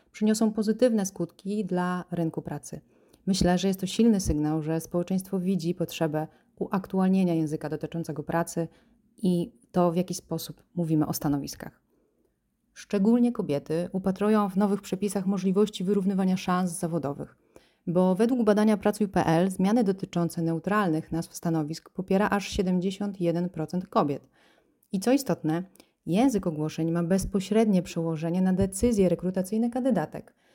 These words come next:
bo dla trzydziestu sześciu procent kobiet neutralna nazwa stanowiska, czyli nie taka, która brzmi tylko męsko, jest zachętą do wysłania C V na wybrane ogłoszenie. W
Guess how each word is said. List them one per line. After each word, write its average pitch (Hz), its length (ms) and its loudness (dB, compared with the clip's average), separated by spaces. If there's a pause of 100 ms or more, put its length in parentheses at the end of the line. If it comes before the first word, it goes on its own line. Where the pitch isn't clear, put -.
(220)
bo 196 520 4
dla 220 240 2
trzydziestu 202 840 -4
sześciu 226 440 -4
procent 175 600 -4
kobiet 143 520 -6
neutralna 185 580 0
nazwa 165 260 -4
stanowiska, 160 720 -8 (340)
czyli 180 160 0
nie 208 100 2
taka, 175 580 -4 (320)
która 175 220 -6
brzmi 165 240 -4
tylko 170 280 -4
męsko, 151 560 -4 (500)
jest 220 400 0
zachętą 233 640 -2
do 226 100 0
wysłania 185 640 -2
C - 260 -8
V 151 60 -12 (460)
na 175 100 0
wybrane 160 400 0
ogłoszenie. 143 480 -10 (840)
W - 60 -20